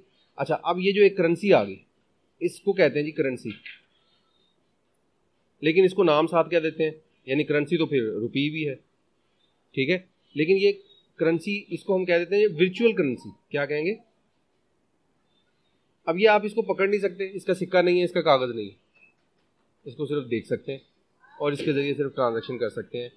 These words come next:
वो भी internet के ऊपर, internet के बगैर नहीं, ठीक है। वैसे तो अब हमारे rupees भी internet भी चले गए, ये भी virtual भी है और physical भी है,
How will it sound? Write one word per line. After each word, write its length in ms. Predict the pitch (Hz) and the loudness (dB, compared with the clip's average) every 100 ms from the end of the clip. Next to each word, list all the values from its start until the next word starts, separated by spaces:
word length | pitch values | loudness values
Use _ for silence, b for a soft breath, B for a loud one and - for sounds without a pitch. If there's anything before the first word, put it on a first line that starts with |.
| _ - | _ -8
वो 140 | 147 | -2
भी 120 | 160 175 - | 0 -2 -4
internet 460 | 139 143 135 113 | -4 -2 -4 -6
के 80 | - | -4
ऊपर, 340 | 127 117 101 - _ _ _ | -4 -4 -10 -12 _ _ _
internet 400 | 143 139 139 123 | -6 -4 -4 -6
के 60 | 139 | -4
बगैर 280 | 123 107 95 | -4 -4 -6
नहीं, 120 | 90 - _ _ _ _ _ _ - | -12 -18 _ _ _ _ _ _ -8
ठीक 120 | 147 | -4
है। 100 | 180 | -2
वैसे 240 | 147 143 | -2 -2
तो 80 | 156 | 0
अब 80 | 160 | 2
हमारे 280 | 160 151 156 | 4 4 4
rupees 360 | 151 151 156 156 | 2 -2 -4 0
भी 120 | 170 | -2
internet 320 | 147 160 156 | 0 0 0
भी 80 | 160 | -2
चले 200 | 160 147 | -4 -4
गए, 140 | 143 139 _ _ _ _ _ _ 117 | -6 -12 _ _ _ _ _ _ -4
ये 160 | 131 | -2
भी 160 | 151 170 170 - _ _ 131 | 0 -2 -4 -12 _ _ -4
virtual 400 | 131 131 185 190 | -4 4 6 6
भी 140 | 202 | 4
है 220 | 190 180 _ _ _ _ | 2 0 _ _ _ _
और 240 | 139 139 | 0 2
physical 420 | 127 139 127 127 117 | 2 -2 -2 -2 -4
भी 140 | |
है, 60 | 113 | -6